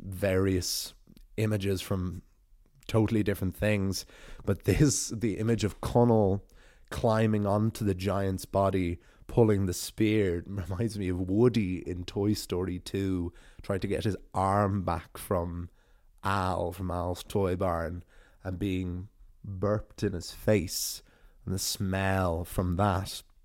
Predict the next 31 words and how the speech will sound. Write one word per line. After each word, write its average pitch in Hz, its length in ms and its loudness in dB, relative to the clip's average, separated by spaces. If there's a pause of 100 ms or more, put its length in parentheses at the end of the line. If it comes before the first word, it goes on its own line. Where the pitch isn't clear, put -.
(1040)
This 139 200 8
is, 123 160 4
'cause 143 200 4
this 185 160 0
is 160 80 6
one 139 140 2
of 110 60 4
my 107 80 6
favorite 104 300 8
aspects 107 500 6
of 110 160 10
folklore, 95 760 6
is 87 480 2 (840)
that 101 160 2
when 110 160 6
there's 110 200 6
such - 320 6 (160)
broad 107 580 12
and 98 140 4
kind 101 200 6
of 90 80 4
vague 98 1000 2
characters 98 720 4
and 90 180 0
imagery, 104 720 4
it 104 140 2
is 120 280 6
just - 280 4
what 95 160 6
it 95 140 8
ev-, 95 320 4